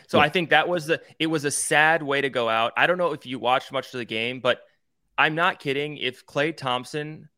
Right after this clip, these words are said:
Speaker 1: bricks another, if I have to watch him brick another three, I'm gonna jump, I'm gonna swan dive off my roof because, dude, the amount of, like, just catch and then, like, you know, and I'm like, "Dude,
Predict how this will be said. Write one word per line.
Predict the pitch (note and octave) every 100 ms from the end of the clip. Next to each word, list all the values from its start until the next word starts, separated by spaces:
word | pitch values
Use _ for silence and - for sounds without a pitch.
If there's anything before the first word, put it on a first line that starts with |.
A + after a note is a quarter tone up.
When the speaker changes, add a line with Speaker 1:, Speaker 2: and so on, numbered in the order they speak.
| _ _ _ _
Speaker 1:
bricks | C3 C#3 -
another, | C#3 C3 B2+
if | - C3+
I |
have | D#3
to | E3
watch | D3 D3
him | D3
brick | B2 C3
another | B2+ A#2 A2
three, | - A2 C3 A2
I'm | A#2
gonna | A#2+ A2+
jump, | G2 A#2+ A#2 - -
I'm | B2
gonna | A#2
swan | - - B2 B2+ A#2+
dive | G#2 G2
off | G2 -
my | F#2+
roof | G2 F#2+ - -
because, | B2 B2 - _ _ _ D#3+
dude, | C3 - _ A#2+
the | C#3
amount | B2+ C3+ F3
of, | F#3 - A3
like, | C3+ B2 - _ _ _ _ _ _ _ -
just | C3 -
catch | - F3+ - E3
and | C#3+
then, | C3+
like, | B2 - _ _ _ _ _ -
you | D#3+
know, | A#2+ -
and | C3
I'm | B2
like, | B2
"Dude, | G3+ C#3+